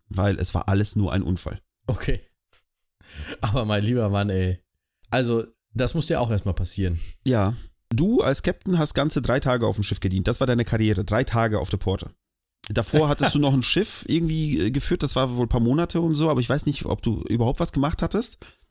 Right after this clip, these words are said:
Speaker 1: bis auf
Speaker 2: Mhm.
Speaker 1: Sitzen. <laughs> Aber deine
Speaker 2: Das
Speaker 1: Karriere
Speaker 2: reicht.
Speaker 1: war
Speaker 2: Das
Speaker 1: auch nicht
Speaker 2: reicht doch.
Speaker 1: längst, ne? Ein anderer Captain, ein anderer Captain hat die Porter übernommen. Und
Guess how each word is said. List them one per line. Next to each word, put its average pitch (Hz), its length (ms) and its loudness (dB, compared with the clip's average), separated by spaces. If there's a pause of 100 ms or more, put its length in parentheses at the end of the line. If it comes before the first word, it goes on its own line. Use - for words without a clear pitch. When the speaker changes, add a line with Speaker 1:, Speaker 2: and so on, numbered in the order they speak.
Speaker 1:
bis 120 260 -2
auf - 300 -2
Speaker 2:
Mhm. 107 200 0
Speaker 1:
Sitzen. 180 500 0 (340)
<laughs> - 80 2 (1120)
Aber 131 180 2
deine 127 160 2
Speaker 2:
Das 127 140 2
Speaker 1:
Karriere 123 220 4
Speaker 2:
reicht. 147 260 0
Speaker 1:
war 117 200 0
Speaker 2:
Das 104 120 2
Speaker 1:
auch - 20 4
nicht 131 80 4
Speaker 2:
reicht - 140 -2
doch. 98 60 4
Speaker 1:
längst, - 220 -4
ne? 92 100 -4 (720)
Ein 131 160 0
anderer 160 280 0
Captain, 113 520 -4 (840)
ein 117 100 2
anderer 120 220 2
Captain 98 260 -2
hat 95 140 -2
die - 60 -4
Porter 95 280 0
übernommen. 90 380 -2 (1300)
Und 123 480 0